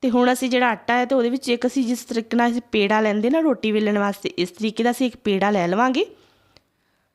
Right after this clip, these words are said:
ਤੇ ਰੋਟੀ ਦੀ ਤਰ੍ਹਾਂ ਇਹਨੂੰ ਵੇਲ ਲਾਂਗੇ, ਕਾਫੀ ਸਾਰਾ ਵੱਡਾ ਬਣਾ ਕੇ ਇਹਨੂੰ ਵੇਲ ਲਵਾਂਗੇ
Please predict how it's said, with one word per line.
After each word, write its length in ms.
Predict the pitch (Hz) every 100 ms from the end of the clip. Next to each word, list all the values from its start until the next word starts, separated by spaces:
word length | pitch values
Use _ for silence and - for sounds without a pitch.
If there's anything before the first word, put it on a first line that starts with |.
| _ _ _ _ 240
ਤੇ 80 |
ਰੋਟੀ 300 | 240 214 226
ਦੀ 100 | 254
ਤਰ੍ਹਾਂ 200 | 277 254
ਇਹਨੂੰ 180 | 240 254
ਵੇਲ 260 | 220 196 202
ਲਾਂਗੇ, 260 | 208 226
ਕਾਫੀ 400 | 247 202 202 285
ਸਾਰਾ 240 | 269 240 233
ਵੱਡਾ 320 | 202 196 208 208 _ -
ਬਣਾ 220 | 180 202 196
ਕੇ 100 | 220
ਇਹਨੂੰ 120 | 208
ਵੇਲ 240 | 185 170
ਲਵਾਂਗੇ 400 | 196 214 208 330